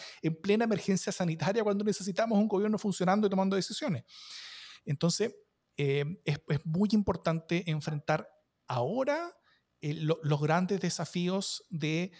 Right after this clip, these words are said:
la economía de las personas para tener una, un, un, un cierto piso de seguridad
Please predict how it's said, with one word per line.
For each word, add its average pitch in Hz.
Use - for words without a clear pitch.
la 151
economía 151
de 151
las 139
personas -
para 143
tener 139
una, 170
un, 156
un, 143
un 147
cierto 180
piso 190
de 180
seguridad 156